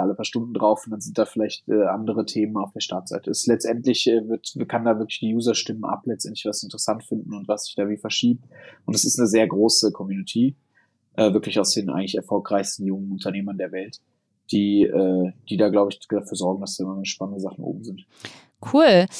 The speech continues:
Speaker 2: Äh, jetzt haben wir eigentlich auch schon die nächste Frage mit dem Newsletter, ähm, beantwortet. Dann
Speaker 1: Mhm.
Speaker 2: würde ich die mal quasi überspringen und direkt zur Frage deines Instagrams-Account kommen, den du am häufigsten likest. Gibt's da einen oder wie aktiv bist du denn auf Instagram?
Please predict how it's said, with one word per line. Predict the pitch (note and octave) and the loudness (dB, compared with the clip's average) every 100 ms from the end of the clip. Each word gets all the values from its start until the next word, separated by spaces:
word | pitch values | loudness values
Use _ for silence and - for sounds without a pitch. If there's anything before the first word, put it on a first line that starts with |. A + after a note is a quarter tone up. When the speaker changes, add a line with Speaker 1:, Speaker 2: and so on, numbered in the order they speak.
| - - | -4 4
Speaker 2:
Äh, | |
jetzt | G#3+ B3+ | 6 8
haben | A#3+ | 8
wir | A3 | 8
eigentlich | A3+ A#3 | 6 6
auch | G#3+ | 4
schon | - A3+ | 6 6
die | |
nächste | G#3+ G#3+ A#3+ | 8 4 0
Frage | - - G#3+ A3 | 0 2 6 8
mit | A3 | 8
dem | G#3 | 8
Newsletter, | G#3 C4+ - A3 B3+ G#3+ - | 8 6 6 8 10 8 8
ähm, | G3+ G3+ | 6 8
beantwortet. | G#3 - C4 - F#3+ F#3 C4 E4+ - | 6 6 4 6 6 8 6 4 4
Dann | A3+ A3 | 6 6
Speaker 1:
Mhm. | G#3+ | 6
Speaker 2:
würde | B3+ | 4
ich | D#4 | 4
die | A#3+ | 6
mal | A3+ G#3+ G#3 - | 8 8 6 2
quasi | - - G3+ B3+ B3 | -12 4 6 6 4
überspringen | G#3+ A3 - A3 B3 D#4 | 2 0 0 2 4 4
und | - G3+ G3+ - - - - - | 4 4 4 -2 -16 -16 -16 0
direkt | G#3 A3+ B3 - - - - | 4 4 4 2 -2 -2 -6
zur | - - - A#3+ G#3 G#3 - | -10 -8 4 8 10 8 4
Frage | - - G3+ A3 A3 G#3+ G#3+ - _ _ _ - | -8 0 4 4 6 6 4 0 _ _ _ 4
deines | G3+ G3+ G3+ F#3+ | 6 8 8 6
Instagrams-Account | - A#4 - A#3 G#3+ G3 G#3 A#3 - G3+ - A3 G#3 G3+ | 2 2 4 6 8 10 10 6 2 2 6 8 8 6
kommen, | - G#3+ G#3 A#3+ | 4 4 6 6
den | A3+ G#3+ | 8 6
du | A#3+ | 6
am | - G3 G3+ F#3 | 6 6 6 6
häufigsten | A#3+ B3 B3 - - G3+ | 4 6 2 0 4 6
likest. | F3 E3+ C3+ - - - | 8 8 6 2 -12 -2
Gibt's | C4+ - _ - | -2 -2 _ 4
da | D#3+ | 6
einen | E2+ D#3+ E3+ G#3+ F#4 | 8 6 6 4 4
oder | F#3 F#3 F3+ | 4 4 2
wie | F#3 | -2
aktiv | F3+ - A3 | -2 -2 -2
bist | A3+ - | -4 0
du | E3+ | 2
denn | D#3 | 2
auf | D#3+ | 0
Instagram? | D#3+ F3+ - - G3+ | -2 -4 -4 -2 -2